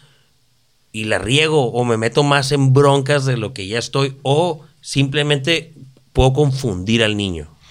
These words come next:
Y confundirlo está bien cabrón, porque ni siquiera está pasando nada,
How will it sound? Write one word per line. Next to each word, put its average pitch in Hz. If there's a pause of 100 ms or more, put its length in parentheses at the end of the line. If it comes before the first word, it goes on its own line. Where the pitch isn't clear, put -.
(360)
Y 131
confundirlo 127
está 151
bien 139
cabrón, 131
porque 135
ni 131
siquiera 131
está 160
pasando 175
nada, 190